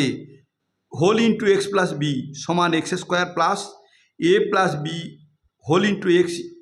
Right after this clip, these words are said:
plus a b, এই অভেদের সাহায্যে নিচের বীজগাণিতিক সংখ্যাগুলির গুণ করি। দেখো, এক, দুই, তিন, চার, পাঁচ, ছয়, এই অভেদের সাহায্যে করতে হবে। এমনি গুণ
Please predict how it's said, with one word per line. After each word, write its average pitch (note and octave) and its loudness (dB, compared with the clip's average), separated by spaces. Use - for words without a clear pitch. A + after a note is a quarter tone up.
plus D#3 0
a - 4
b, - -4
এই F#3 4
অভেদের F3 2
সাহায্যে D3+ 0
নিচের D#3 0
বীজগাণিতিক D3+ -2
সংখ্যাগুলির D3 -2
গুণ D3 0
করি। C3 0
দেখো, B2+ -2
এক, D#3+ 0
দুই, D3 0
তিন, E3 -4
চার, D3 -2
পাঁচ, C3+ 0
ছয়, A#2 -4
এই G#3+ 4
অভেদের F3+ 4
সাহায্যে D3+ -2
করতে C#3 -4
হবে। G2+ -8
এমনি G3+ 4
গুণ G3+ 2